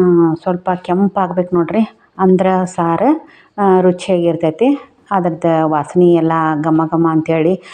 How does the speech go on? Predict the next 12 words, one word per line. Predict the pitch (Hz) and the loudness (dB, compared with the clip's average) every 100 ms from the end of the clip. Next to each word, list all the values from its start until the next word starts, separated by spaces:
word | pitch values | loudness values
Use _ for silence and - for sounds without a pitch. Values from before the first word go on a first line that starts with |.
| - - 185 | -20 -10 -4
ಬರೋ | 185 180 | 0 0
ಮುಂದೆ | 175 170 175 | 0 0 0
ನಾವು | 170 160 233 | 0 0 0
ಹುಣ್ಸೆ | 302 196 180 - | 2 2 0 0
ಹಣ್ಣಿನ | 175 165 160 | 0 0 -2
ರಸನ | 156 170 170 254 320 - - _ | -4 -2 0 0 -2 -10 -20 _
ಇದಕ್ಕೆ | 185 175 - 294 - | -2 -2 0 -2 -2
ಹಿಂಡ್ಬೇಕ್ರಿ. | - 185 170 160 156 233 | 0 2 2 0 0 -2
ಅಂದ್ರೆ | 262 202 180 175 269 320 - _ _ _ _ _ _ _ _ _ - | 0 0 0 2 -2 -4 -14 _ _ _ _ _ _ _ _ _ -4
ಹುಣ್ಸೆ | 220 180 202 | -2 0 0
ಹಣ್ಣಿನ | 190 185 | 0 0
ಸಾರಿಗೆ | 185 190 170 180 180 | -2 -4 0 0 2